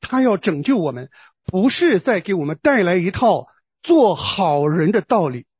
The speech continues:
而是他给我们带来一个新的生命。所以我们借着信，啊，借着洗礼，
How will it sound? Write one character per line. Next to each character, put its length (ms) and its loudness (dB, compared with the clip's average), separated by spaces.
而 180 -4
是 140 -4
他 160 -10
给 140 -4
我 100 -4
们 120 -8
带 180 -4
来 100 -8
一 140 -8
个 140 -10
新 480 2
的 180 -2
生 280 -2
命。 200 0
所 220 2
以 80 4
我 180 4
们 120 2
借 140 2
着 100 4
信， 460 0
啊， 280 -2
借 160 2
着 340 0
洗 300 0
礼， 440 4